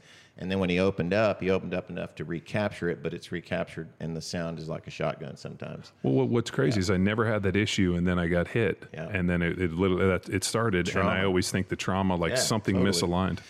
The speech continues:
Speaker 1: Totally. It did. I had, I've had patients come in from trauma. One girl came in, she was in a car accident, side airbag blew up, hit her in the jaw, same thing. Instead of a beer bottle, it was an airbag. And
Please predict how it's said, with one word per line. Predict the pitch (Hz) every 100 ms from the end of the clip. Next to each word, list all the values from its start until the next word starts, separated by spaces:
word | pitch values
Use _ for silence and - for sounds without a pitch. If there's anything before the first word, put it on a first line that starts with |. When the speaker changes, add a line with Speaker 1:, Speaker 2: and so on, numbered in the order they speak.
| - -
Speaker 1:
Totally. | 107 110
It | 95
did. | 131 95
I | 95
had, | 98 -
I've | 98 92 - 98
had | -
patients | 107 107 78 -
come | 85 82
in | 78 80 - _
from | - 95 87
trauma. | - 90 85
One | 85 87
girl | 87 85
came | - 90
in, | 90 87
she | -
was | 85 87
in |
a | 80
car | - 92
accident, | 90 87 - 87 85
side | - 90 90
airbag | 90 90 85 82 80
blew | 87 90
up, | 82 -
hit | 98
her | 90
in | 85
the | 80
jaw, | 80 85 80 92
same | - 92 82
thing. | - 110 85 80 -
Instead | - 90
of | 80
a |
beer | 80 98
bottle, | 85 71 80 87
it |
was | 71 73
an | 67
airbag. | 101 80 57 - _ _ - - _
And | 92 90